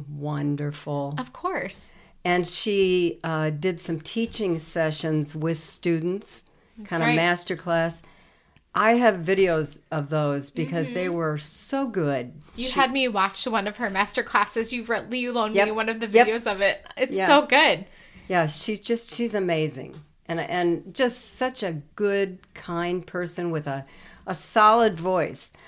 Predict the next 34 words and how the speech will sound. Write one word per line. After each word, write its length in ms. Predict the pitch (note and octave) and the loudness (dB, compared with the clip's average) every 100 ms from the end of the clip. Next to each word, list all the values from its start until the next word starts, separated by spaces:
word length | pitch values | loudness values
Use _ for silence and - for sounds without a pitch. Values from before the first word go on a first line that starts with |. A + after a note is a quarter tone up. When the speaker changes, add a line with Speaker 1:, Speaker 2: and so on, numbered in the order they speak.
| - - | -20 -6
Speaker 2:
Oh, 60 | A3+ | 2
Speaker 1:
I 60 | |
remember 380 | G#3 A3 A3+ A#3 | 6 8 8 6
Speaker 2:
yes, 80 | A#3 | 4
Speaker 1:
she, 280 | - G#3 G3 | 2 2 2
um, 60 | |
Speaker 2:
absolutely. 560 | F#3 E3+ E3 D#3 D#3+ A#3 - | 2 0 0 0 -2 -6 -10
Speaker 1:
told 300 | - G#3 F#3 | 0 0 2
me 140 | F#3 E3+ | 0 0
that, 340 | D#3+ D3+ - _ _ _ _ _ | 0 -2 -6 _ _ _ _ _
um, 480 | E3+ D#3 D#3 D3+ D3 - - - | -2 0 0 -2 -4 -14 -14 -6
you 100 | F#3+ | -2
know, 300 | F3 E3 - | 0 0 -2
I, 140 | D#3 - | -4 -4
I, 220 | E3 G3+ A#3+ _ - | 0 2 0 _ -4
I 140 | E3+ | -2
go 180 | E3+ F3+ | 0 2
audition, 760 | F#3 F#3+ F#3+ G3 - A3+ B3 C#4+ | 2 2 2 -2 -2 -4 -6 -10
and 440 | F3+ E3+ D#3+ D#3+ D#3 | -4 -2 -2 -2 -2
I 180 | B2+ E3 | -2 -2
go 160 | E3+ | 0
to, 160 | E3 D3 - - | 0 -4 -10 -14
you 140 | E3 D#3+ | -8 -6
know, 120 | C#3 | -4
lots 340 | D3 E3+ F3 | -2 -2 -2
of 80 | E3 | -2
auditions. 540 | E3+ D#3 E3+ E3 G3 G3+ | -2 0 -4 -2 -2 -2
Sometimes 500 | - D#3 D#3+ D3+ D3 | -4 -4 -4 -4 -6
she's 260 | - D3+ | -6 -6
called 600 | - - G#3+ A3 F3 C#3+ C#3 | -6 -6 -2 2 2 0 -6
to 140 | D#3+ | -10
come 260 | D3 E3 C#3+ | -6 -4 -2
and 140 | C3+ | -4
audition, 640 | C3 C3 C3+ - D#3 F#3+ | -8 -8 -8 -6 -6 -6